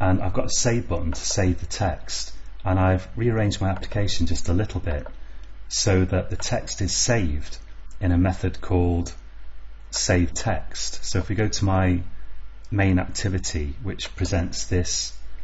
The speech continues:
this screen here, then I've given it a, where are we? A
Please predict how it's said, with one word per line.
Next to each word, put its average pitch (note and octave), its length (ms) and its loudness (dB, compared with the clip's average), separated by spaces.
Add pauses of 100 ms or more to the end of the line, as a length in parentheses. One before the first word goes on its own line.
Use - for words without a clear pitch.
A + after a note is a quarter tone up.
(680)
this - 160 0
screen E2+ 380 2
here, D#2+ 440 0 (920)
then F#2 560 4 (580)
I've F#2 180 0
given G2 240 2
it F#2 220 2
a, F2+ 480 4 (200)
where F#2 180 -2
are E2+ 100 0
we? D#2+ 180 -2 (840)
A F2 500 4